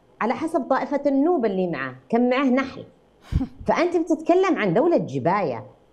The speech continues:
Speaker 1: ستظل تجبي، ولكنها لن تعطي لمدى كبير، ربما تعطي لفترة إلى أن تطمئن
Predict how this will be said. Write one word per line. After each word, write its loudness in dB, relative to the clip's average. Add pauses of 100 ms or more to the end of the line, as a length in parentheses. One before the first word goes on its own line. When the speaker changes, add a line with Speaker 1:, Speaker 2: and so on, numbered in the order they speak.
(600)
Speaker 1:
ستظل 0
تجبي، -2
ولكنها -2
لن -2
تعطي -4
لمدى 0
كبير، -2
ربما -2
تعطي -4
لفترة -4
إلى -2
أن -8
تطمئن -2